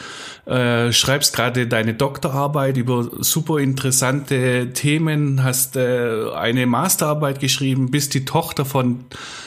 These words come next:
Ernst Konarek, dem Schauspieler, der ja auch Theaterhaus und St-, Stuttgart und Staats-, Staatstheater, ne? Richtig? Und aus Wien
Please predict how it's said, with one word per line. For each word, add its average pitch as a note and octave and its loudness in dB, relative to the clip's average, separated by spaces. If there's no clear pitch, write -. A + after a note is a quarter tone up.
Ernst F#3+ 2
Konarek, C#3+ 0
dem A#2 2
Schauspieler, D3 0
der A2+ -2
ja G#2+ -2
auch A2+ -6
Theaterhaus F3+ -2
und G#2 -2
St-, - -4
Stuttgart F#3+ -2
und G#2 -2
Staats-, - -2
Staatstheater, D3+ -2
ne? F#3+ 0
Richtig? E3 -2
Und A#2 0
aus A#2 0
Wien G#3+ 2